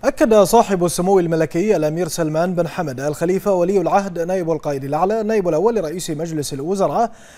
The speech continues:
على أهمية مواصلة تعزيز التعاون والتنسيق بين السلطتين التنفيذية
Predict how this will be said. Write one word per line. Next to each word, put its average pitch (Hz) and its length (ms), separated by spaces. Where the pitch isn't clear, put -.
على 214 180
أهمية 240 540
مواصلة 220 540
تعزيز 202 680
التعاون 202 580
والتنسيق 156 720
بين 190 180
السلطتين 185 560
التنفيذية 196 600